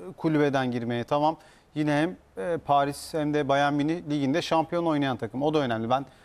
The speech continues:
ona da bakarım mesela. Hani oyun formasyonu olarak hani çok böyle kapanan, e, bir takımdan gelirsin. Kontratakı dayalı futboldur. Büyük takımda set hücumuna adapte olamazsın vesaire. E, bilmiyorum, e, Maxi Gomez kötü tercih olmazdı.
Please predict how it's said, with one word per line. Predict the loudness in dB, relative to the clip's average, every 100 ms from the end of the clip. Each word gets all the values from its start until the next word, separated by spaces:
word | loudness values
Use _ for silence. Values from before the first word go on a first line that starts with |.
| -20 _
ona | 2 4
da | 4 2
bakarım | 0 -2 -2
mesela. | -6 -4 -2
Hani | -2
oyun | 0 2 2
formasyonu | 2 0 0 -2 -2 0
olarak | 2 2 0 -8 -20 -20 -18 -12
hani | -8
çok | -4 -4 -2
böyle | 0 0 0 -2
kapanan, | 0 0 2 0 -4 -14 -12
e, | -12 -8
bir |
takımdan | -4 -2 2 2 2
gelirsin. | 0 -2 -4 -6
Kontratakı | -2 -2 0 -2 0 0
dayalı | 2 2
futboldur. | -2 -6 -2 0 -2 -6 -18 -10 0
Büyük | 2 2
takımda | -2 0 0 0
set | 0 -2
hücumuna | 0 0 2
adapte | 2 2 0
olamazsın | 0 2 0 -2 -2
vesaire. | -2 2 2 4 2 -2 -4 -20 -20 -20 -16 -8
E, | -4
bilmiyorum, | 2 4 6 4 2 -2
e, | -2 2 2 4 4 4
Maxi | 4 2 0 2
Gomez | 2 2 0 -4 -14 -4
kötü | -4 0
tercih | 2 2 2 2
olmazdı. | 4 4 2 2 0 0